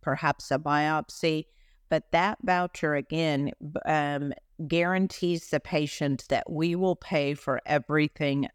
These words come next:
through a mastectomy, if that's necessary.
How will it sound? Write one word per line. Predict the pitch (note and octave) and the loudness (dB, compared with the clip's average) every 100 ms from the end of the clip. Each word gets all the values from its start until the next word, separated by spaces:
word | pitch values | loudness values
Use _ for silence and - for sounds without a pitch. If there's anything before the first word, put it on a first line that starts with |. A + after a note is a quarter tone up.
| - - | -8 -4
through | D3 D3+ D#3+ D#3+ D#3+ D#3+ - | 0 4 4 4 2 0 -2
a | - C#3 C#3 | 0 2 0
mastectomy, | C#3 B2 - - - _ A#2+ D#2+ - - - | 0 -2 -2 0 0 _ -8 -6 -8 -14 -4
if | D#3+ - | -4 2
that's | C3+ C3 - - | 2 2 -4 -4
necessary. | C3+ C3 - D3 - C#3 C#3 C3+ | -2 -2 -4 -8 -4 -2 0 0